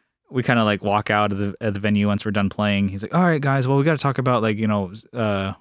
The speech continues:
s-, playing this other show, Soma, or whatever." It was a big show lined up. And I'm like, "No, don't worry about it, dude." He's like, "What do you mean?" I'm like, I'm like, "We're done. We're done with you. We had to play tonight because we didn't have anybody to cover, but we're done. We're gonna have to get somebody else to play."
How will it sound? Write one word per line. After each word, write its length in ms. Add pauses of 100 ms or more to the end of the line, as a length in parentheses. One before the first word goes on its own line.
(240)
s-, 120
playing 280
this 140
other 220
show, 300
Soma, 360
or 60
whatever." 280
It 60
was 100
a 60
big 220
show 140
lined 260
up. 180 (580)
And 140
I'm 80
like, 120
"No, 440
don't 140
worry 120
about 160
it, 80
dude." 260
He's 40 (100)
like, 140
"What 60
do 40
you 40
mean?" 220 (300)
I'm 40
like, 100 (360)
I'm 80
like, 200
"We're 120
done. 300
We're 80
done 160
with 100
you. 140 (800)
We 120
had 80
to 60
play 140
tonight 300
because 180
we 80
didn't 160
have 140
anybody 240
to 80
cover, 240
but 80
we're 100
done. 320
We're 60
gonna 100
have 120
to 40
get 140
somebody 180
else 140
to 40
play." 200